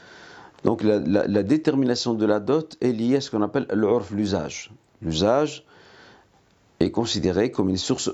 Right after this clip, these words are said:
auxiliaire du droit musulman. L'usage intervient lorsque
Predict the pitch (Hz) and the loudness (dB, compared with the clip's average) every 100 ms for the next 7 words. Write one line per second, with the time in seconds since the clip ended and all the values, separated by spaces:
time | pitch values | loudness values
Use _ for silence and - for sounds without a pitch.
0 | - 127 107 98 98 113 98 95 98 95 | -2 0 0 2 2 2 0 0 0 0
1 | 92 80 - _ _ _ _ _ _ _ | 0 -2 -6 _ _ _ _ _ _ _
2 | _ - _ _ - 67 78 87 85 107 | _ -20 _ _ -14 -4 0 2 2 2
3 | 120 107 104 95 92 113 139 - - 90 | 0 -2 0 0 2 0 0 -4 -4 0
4 | 117 - - | 0 -2 0